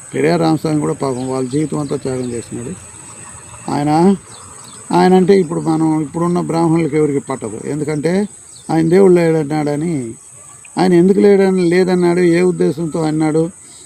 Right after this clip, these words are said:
మరి ఎంత విద్యాభివృద్ధి చేసినాడు, ఎంత మానవ సేవ చేసినాడు, దేవుడు చేయలేనన్ని గొప్ప పనులు కూడా చేసినాడు అనేది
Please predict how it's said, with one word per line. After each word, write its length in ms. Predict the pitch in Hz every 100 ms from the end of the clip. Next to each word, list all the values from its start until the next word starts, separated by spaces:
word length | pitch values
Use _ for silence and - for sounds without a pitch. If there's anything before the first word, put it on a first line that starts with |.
| - -
మరి 160 | 156 156
ఎంత 240 | 160 170
విద్యాభివృద్ధి 640 | 185 170 170 180 170 160 165
చేసినాడు, 340 | 147 160 165
ఎంత 260 | 170 160 160
మానవ 340 | 156 165 165
సేవ 160 | 165 151
చేసినాడు, 560 | 151 147 147 143 156 147 - - - -
దేవుడు 360 | 151 190 190 180
చేయలేనన్ని 480 | 175 175 170 170 156
గొప్ప 300 | 165 160 175
పనులు 140 | 170
కూడా 140 | 165 160
చేసినాడు 420 | 156 143 151 147
అనేది 460 | 147 151 160 156